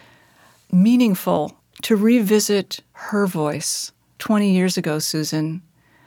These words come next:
what was she thinking? What was she feeling?" And to blend her voice and her presence with now, Susan, it really helped me see what a journey marriage has been, and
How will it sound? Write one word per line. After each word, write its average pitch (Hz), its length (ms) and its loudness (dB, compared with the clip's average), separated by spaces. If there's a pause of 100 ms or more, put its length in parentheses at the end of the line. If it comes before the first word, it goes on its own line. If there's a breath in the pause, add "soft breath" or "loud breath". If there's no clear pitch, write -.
(380 soft breath)
what 196 140 0
was 202 100 0
she 208 220 -2
thinking? 165 480 -2
What 170 100 -2
was 180 100 -2
she 202 260 -2
feeling?" 165 640 -4 (400 soft breath)
And 185 240 2
to 196 120 -2
blend 175 600 0
her 175 260 -2
voice 175 600 0
and 160 180 -4
her 170 140 -2
presence 170 680 -4
with 165 300 -6 (480 soft breath)
now, 175 300 2
Susan, - 560 -4 (560 loud breath)
it 180 140 -6
really 190 520 2
helped 180 280 -2
me 175 120 0
see 165 680 -4 (200)
what 170 200 -2
a 170 80 0
journey 170 680 -4 (460)
marriage 175 460 0
has 165 180 -4
been, 165 520 -6
and 156 400 -6